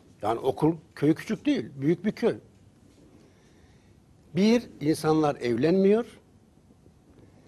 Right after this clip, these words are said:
İki, evlenenler çocuk yapmıyor. Üç, çocuk yapsalar da bir çocuk yapıyorlar.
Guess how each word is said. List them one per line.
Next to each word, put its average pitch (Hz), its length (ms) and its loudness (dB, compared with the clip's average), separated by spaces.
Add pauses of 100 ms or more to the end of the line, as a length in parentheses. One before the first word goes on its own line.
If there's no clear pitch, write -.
(380)
İki, 214 540 0
evlenenler 165 640 4
çocuk 139 340 -6
yapmıyor. 202 500 2 (1040)
Üç, 233 560 0 (680)
çocuk 190 320 2
yapsalar 196 480 4
da 180 120 0
bir 185 60 -6
çocuk 135 320 -4
yapıyorlar. 117 460 -4